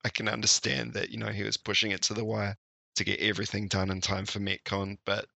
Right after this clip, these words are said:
I mean, so someone really dropped the ball there. I mean, even if Paul should have probably passed it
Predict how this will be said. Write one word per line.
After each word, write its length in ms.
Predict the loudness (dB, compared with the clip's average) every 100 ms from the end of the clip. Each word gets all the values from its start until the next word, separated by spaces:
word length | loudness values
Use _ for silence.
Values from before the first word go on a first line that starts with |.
| -2
I 160 | 2 4
mean, 200 | 4 4
so 240 | 4 4
someone 480 | 6 6 6 2 4
really 260 | 4 4 4
dropped 300 | 2 -2 -4
the 60 | -4
ball 260 | -2 -2
there. 340 | 0 0 0 -4 -4
I 80 | 0
mean, 160 | 2 2
even 240 | 0 0
if 180 | -2 -4 -10 _ _ _ _
Paul 240 | -4 -4 0
should 240 | 0 0
have 160 | 0 -4
probably 300 | -4 -2 -2
passed 440 | 0 2 4 4
it 100 | 2